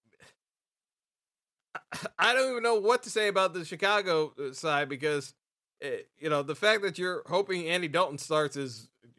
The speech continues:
dear Lord, thi-, this should be a massacre by Green Bay. Um, <laughs> it's like, I don't know what, what else to say. Like, it, th-, the Chicago side is just a, a, a nightmare, uh, of a game. It's like,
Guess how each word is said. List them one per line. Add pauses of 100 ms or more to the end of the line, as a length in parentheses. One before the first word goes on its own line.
(380)
dear
Lord,
thi-,
this
should
be
a
massacre
by
Green
Bay. (380)
Um, (140)
<laughs>
it's
like, (400)
I
don't
know
what,
what
else
to
say.
Like,
it,
th-, (280)
the
Chicago
side
is
just
a,
a,
a
nightmare, (520)
uh,
of
a
game.
It's
like,